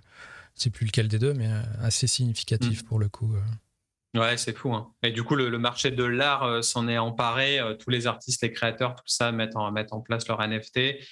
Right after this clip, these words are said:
Speaker 2: Et forcément, ça a empiété sur le, sur le, la catégorie boissons, spiritueux, et cetera.
Speaker 1: Mm.
Speaker 2: On pense notamment à, à Block Bar, qui ont mis en place leur,
Speaker 1: Ouais.
Speaker 2: euh, leur, leur site internet, euh, euh,
Speaker 1: Ouais,
Speaker 2: qui
Speaker 1: un
Speaker 2: développe,
Speaker 1: vrai
Speaker 2: voilà, des solutions autour de ça.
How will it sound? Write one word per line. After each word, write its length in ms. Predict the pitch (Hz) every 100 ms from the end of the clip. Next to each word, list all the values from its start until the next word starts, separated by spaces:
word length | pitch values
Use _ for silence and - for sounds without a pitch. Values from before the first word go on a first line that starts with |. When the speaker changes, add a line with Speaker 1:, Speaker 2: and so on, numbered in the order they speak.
| - -
Speaker 2:
Et 100 | 113
forcément, 640 | 127 110 - 117 127 135
ça 240 | - 117
a 640 | 107 107 107 107 107 - - - -
empiété 560 | 135 123 - 127 135 139
sur 220 | - 110
le, 480 | 110 107 110 113 117
sur 240 | - 110
le, 260 | 107 110 117 117 _
la 120 | 117
catégorie 500 | 107 110 117 117 110
boissons, 480 | 113 113 107 120 120
spiritueux, 600 | 120 - 113 107 - 120
et 80 | 117
cetera. 420 | 110 - 107 120
Speaker 1:
Mm. 100 | 120
Speaker 2:
On 40 | 113
pense 240 | 110 -
notamment 360 | 113 113 113 113
à, 340 | 107 104 107 - _ _
à 100 | 110
Block 300 | 113 117 113
Bar, 320 | 117 135 -
qui 140 | - 107
ont 80 |
mis 140 | 107 107
en 100 | 110
place 320 | 117 117 -
leur, 140 | 110
Speaker 1:
Ouais. 100 | 117
Speaker 2:
euh, 120 | 107 - - _ _ _ _ _ _ -
leur, 220 | 113 104
leur 160 | 107
site 200 | 107 -
internet, 600 | 113 110 113 110 113 113
euh, 320 | 113 110 110 120 120 120 _ _ _ _ 113
euh, 280 | 107 104 98
Speaker 1:
Ouais, 60 | -
Speaker 2:
qui 100 | 113
Speaker 1:
un 40 |
Speaker 2:
développe, 280 | 110 110 107
Speaker 1:
vrai 80 | 107
Speaker 2:
voilà, 240 | 104 104
des 140 | 107 110
solutions 400 | - 107 104 113
autour 220 | 113 110
de 100 | 107
ça. 320 | 117 120 123